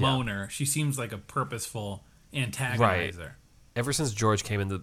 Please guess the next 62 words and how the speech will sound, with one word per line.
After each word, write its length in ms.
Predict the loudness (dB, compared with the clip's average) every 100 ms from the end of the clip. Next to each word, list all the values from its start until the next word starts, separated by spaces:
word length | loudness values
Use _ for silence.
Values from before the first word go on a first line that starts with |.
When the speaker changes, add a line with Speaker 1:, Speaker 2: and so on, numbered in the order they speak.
| -6
Speaker 2:
the 80 | -4
picture 580 | -4 -2 -2 -2 -2 -6
against 380 | -4 -2 0 0
her, 160 | 0
I 60 | -2
think 140 | -2 -2
that 160 | -2
really 200 | -2 -2
helped 200 | -4 -6
to 40 | -4
kind 180 | -4
of 180 | -4 -6 0
set 260 | 0 0 -6
things 220 | -8 -4
off 220 | -2 0
Speaker 1:
Yeah, 60 | 0
Speaker 2:
just 100 | 2
Speaker 1:
because 80 | 4
that 60 | 4
Speaker 2:
right. 60 |
Speaker 1:
was 100 | 2
when 80 | 0
she 100 | 0
was 80 | -2
at 80 | -2
her 80 | -4
best. 440 | -4 -4 -6 -14 -18 _ -18 -6
When 120 | -4
Francis 400 | 2 4 4 4
Speaker 2:
Yeah. 80 | 2
Speaker 1:
was 60 | 2
around, 220 | 2 0
she 100 | 0
was 80 | 0
always 200 | 2 0
like, 100 | 0 2
"How 100 | 2
come 140 | 2
you 120 | 2 2
and 80 | 0
Ross 240 | -2 -2
aren't 180 | -4 -4
cool? 380 | -4 -6 -6 -12 -20 -2
I 100 | 2
think 140 | 2 2
you 160 | -2
and 80 | -2
Ross 200 | -2 -4
should 120 | -6 -10
be 120 | -10
cool." 340 | -6 -6 -6
And 100 | -8
it 40 | -6
was 120 | -4
always 200 | -2 0
Speaker 2:
Yeah, 60 | 0
Speaker 1:
like, 80 |
Speaker 2:
she 60 | 0
was 60 | -2
just 100 | -2
a 60 | -2
nag. 340 | -2 -2